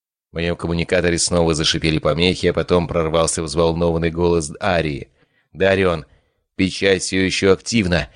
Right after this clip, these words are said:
Энергия продолжает нарастать. Что происходит? Я не получаю изображение с твоей камеры». Я посмотрел на Риверса, который улыбался своей мерзкой улыбочкой победителя. «Понимаешь, — сказал он почти шепотом, — пока я жив,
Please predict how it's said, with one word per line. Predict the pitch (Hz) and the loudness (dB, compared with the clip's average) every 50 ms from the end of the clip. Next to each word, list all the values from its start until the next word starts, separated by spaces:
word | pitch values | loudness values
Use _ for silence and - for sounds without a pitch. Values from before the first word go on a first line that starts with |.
| - - _ _ | -20 -20 _ _
Энергия | - 120 110 104 113 123 110 98 90 90 101 92 | 0 2 2 2 4 2 2 2 2 0 -2 0
продолжает | - 104 104 107 107 101 - 113 123 107 92 - | 0 0 0 2 0 0 0 0 0 0 0 0
нарастать. | 110 113 113 98 - - 135 120 101 - - - _ - - | 0 0 0 0 -2 0 0 0 0 -2 -6 -10 _ -10 -6
Что | - - 139 120 | 0 2 2 2
происходит? | - 127 135 135 - - - 160 120 98 95 82 | 2 2 0 0 0 2 4 4 4 4 2 -2
Я | 87 104 110 98 87 | -2 -2 0 0 0
не | 113 - | -2 -2
получаю | 131 135 135 127 - 127 120 123 | -2 -2 0 0 0 2 2 2
изображение | 110 123 120 131 131 - 139 147 139 135 | 2 0 0 0 2 2 0 0 0 0
с | - | 0
твоей | - 151 151 147 | 2 2 2 2
камеры». | - 175 165 147 120 104 98 90 85 - _ _ _ _ _ _ _ _ _ _ _ _ _ _ _ _ _ _ _ | 2 0 2 2 2 2 0 0 -2 -4 _ _ _ _ _ _ _ _ _ _ _ _ _ _ _ _ _ _ _
Я | - 92 92 82 | -2 -2 0 0
посмотрел | - - - 95 92 87 95 95 92 85 | 0 -2 0 0 0 2 2 2 2 2
на | 87 87 | 2 0
Риверса, | 92 110 95 87 67 - - - - _ _ _ _ _ _ _ _ | 0 0 0 0 0 -2 -2 -4 -6 _ _ _ _ _ _ _ _
который | - 90 - 107 95 92 92 | -6 -2 0 0 0 2 0
улыбался | 90 87 80 85 104 104 95 - - 87 | 0 0 2 2 4 4 2 0 -2 -4
своей | - - - 85 80 78 | -4 0 0 2 2 0
мерзкой | 78 82 98 104 92 - - - 90 87 | 0 2 2 2 2 2 0 -2 0 0
улыбочкой | 120 160 80 170 196 87 87 82 - - - 85 | 0 2 2 0 0 0 0 0 -2 -4 -6 -8
победителя. | 76 85 78 85 85 78 71 65 - - - - - - _ _ _ _ _ _ _ _ _ _ _ _ _ _ _ _ _ - | -8 -6 -6 -4 -6 -6 -6 -10 -12 -14 -14 -16 -20 -20 _ _ _ _ _ _ _ _ _ _ _ _ _ _ _ _ _ -10
«Понимаешь, — | 104 104 101 117 127 143 151 131 117 98 78 71 - - - - - _ _ _ _ _ _ _ | -10 -8 -8 -8 -4 0 0 2 2 0 0 -2 -2 -4 -4 -4 -6 _ _ _ _ _ _ _
сказал | - - - - 85 78 76 73 71 | -10 -8 -4 -2 -2 -2 0 -2 -4
он | 67 - | -4 -6
почти | - 71 - - - | -8 -8 -6 -6 -6
шепотом, — | 71 - - - - - - - - - - _ _ _ _ _ _ | -6 -4 -4 -6 -6 -8 -12 -16 -18 -20 -20 _ _ _ _ _ _
пока | - 151 135 - - 131 117 | -2 -2 -2 0 0 0 2
я | 107 95 82 | 2 0 0
жив, | 85 90 95 87 78 - - | 0 0 -2 -2 -4 -6 -10